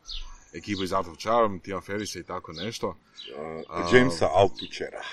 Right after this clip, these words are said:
Speaker 1: Jamesa Altuchera i tako nešto. Mislim, volio bi Malcolma Gladwella.
Speaker 2: Mhm, mhm.
Speaker 1: Ono, s njim volio pričati, čini mi se baš zanimljiv čovjek
Speaker 2: Mhm,
Speaker 1: za, za
Speaker 2: mhm.
Speaker 1: razgovor. A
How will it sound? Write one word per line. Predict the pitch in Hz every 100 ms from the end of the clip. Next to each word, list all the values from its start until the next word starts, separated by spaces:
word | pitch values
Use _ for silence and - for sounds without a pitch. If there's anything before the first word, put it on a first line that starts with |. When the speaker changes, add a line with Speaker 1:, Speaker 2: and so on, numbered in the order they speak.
| -
Speaker 1:
Jamesa | 104 98 -
Altuchera | 92 104 101 - 95
i | 87
tako | 95 95
nešto. | 98 113
Mislim, | 143 123 104 - - 104
volio | 127 202
bi | 170
Malcolma | 127 147 107 92
Gladwella. | 101 104 87 71 - _ -
Speaker 2:
Mhm, | 120 110
mhm. | 170 208 127 123
Speaker 1:
Ono, | 151 147
s | -
njim | 101 90
volio | 92 92
pričati, | 104 104 98
čini | - 107
mi |
se | -
baš | 101 104
zanimljiv | 104 107 98
čovjek | - 95 82 -
Speaker 2:
Mhm, | 127
Speaker 1:
za, | 127
za | 151 175 143
Speaker 2:
mhm. | 131
Speaker 1:
razgovor. | 165 - - - _ _ - - - - - _ _
A | 80